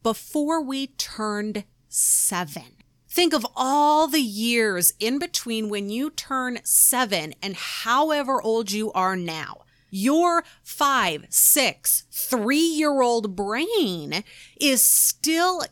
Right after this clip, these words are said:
influencing how you think and behave as an adult. These subconscious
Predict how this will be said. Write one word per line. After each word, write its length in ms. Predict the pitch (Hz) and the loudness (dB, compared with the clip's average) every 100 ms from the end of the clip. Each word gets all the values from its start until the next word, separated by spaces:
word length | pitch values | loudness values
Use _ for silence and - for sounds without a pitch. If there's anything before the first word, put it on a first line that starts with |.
| - | -2
influencing 1040 | 277 302 339 - 226 208 190 190 202 190 | 2 2 0 -2 -2 -2 -4 -2 -2 -2
how 420 | 190 - 254 302 | -8 -8 -4 -2
you 360 | 302 214 240 262 | -2 -4 -4 -4
think 500 | - - 233 240 - - | -6 -2 -2 -2 -8 -6
and 180 | 214 | -4
behave 760 | 202 185 165 - 302 269 185 175 _ - | -4 -6 -8 -6 -2 -2 -2 -6 _ -8
as 360 | 208 214 220 - | -6 -2 -4 -2
an 140 | 226 | -2
adult. 960 | 208 175 160 208 220 226 135 _ - - - _ _ _ _ | -2 -4 -2 0 2 0 -2 _ -2 -2 -4 _ _ _ _
These 280 | 202 277 269 | -2 2 6
subconscious 1300 | - - 269 330 - - 247 269 277 277 226 196 - | 6 6 4 0 -4 -6 -2 -2 0 -2 0 4 2